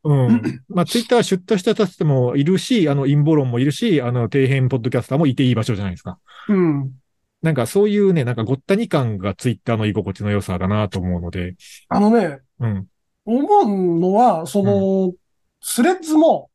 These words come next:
Speaker 1: うん。
Speaker 2: こう、まあ、ブルースカイを招待してたからっていう、その、今の時期限定かもしれないですけど、その、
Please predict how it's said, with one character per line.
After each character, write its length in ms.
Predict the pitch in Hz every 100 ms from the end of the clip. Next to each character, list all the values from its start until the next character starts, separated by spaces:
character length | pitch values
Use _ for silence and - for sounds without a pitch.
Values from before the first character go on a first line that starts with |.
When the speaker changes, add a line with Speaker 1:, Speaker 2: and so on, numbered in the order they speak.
| _
Speaker 1:
う 60 | 127
ん。 220 | 107 95 _ _ -
Speaker 2:
こ 360 | 214 214 208
う、 40 | 196
ま 160 | 226
あ、 20 |
ブ 140 | 214 220
ル 80 | 381
ー 40 |
ス 100 | -
カ 160 | 453 370
イ 20 |
を 40 |
招 180 | 226 226
待 160 | 233 247
し 40 |
て 80 | 277
た 100 | 269
か 80 | 226
ら 60 |
っ 60 | 208
て 100 | 175
い 200 | 170 170
う、 60 | -
そ 120 | 180
の、 220 | 165 156 226
今 360 | 220 180 147 _
の 280 | 196 196 202 _ _ _ _ 208
時 180 | 196
期 120 | 220 175
限 180 | 220
定 160 | 220 240
か 100 | 240
も 60 | 196
し 80 | 175
れ 60 |
な 80 | 175
い 40 |
で 20 | 151
す 60 |
け 80 | 165
ど、 200 | 165 156 - - -
そ 160 | - 190
の、 480 | 175 175 170 165